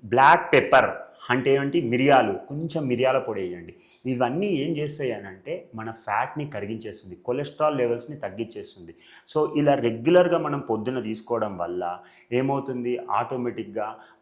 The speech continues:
మనం పరిగడుపున పొద్దున్న లేవగానే, అంటే మనము సిక్స్ to సెవెన్ ఓ క్లాక్ మధ్యలో, లేకపోతే పరిగడుపున తీసుకోవడం వల్ల ఏమవుతుందంటే,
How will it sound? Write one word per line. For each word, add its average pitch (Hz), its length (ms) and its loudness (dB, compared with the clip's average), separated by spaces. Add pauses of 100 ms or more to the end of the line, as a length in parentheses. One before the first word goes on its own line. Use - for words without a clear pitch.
మనం 120 180 -2 (140)
పరిగడుపున 139 540 4 (120)
పొద్దున్న 120 360 -4
లేవగానే, 117 540 0 (420)
అంటే 113 160 0 (120)
మనము 113 220 -2 (160)
సిక్స్ 123 220 -8
to 131 160 -2
సెవెన్ 117 220 2
ఓ - 100 -6
క్లాక్ 113 280 -2
మధ్యలో, 107 340 -4
లేకపోతే 120 340 -6
పరిగడుపున 127 460 2 (100)
తీసుకోవడం 113 440 -8
వల్ల 98 180 -8
ఏమవుతుందంటే, 98 480 -18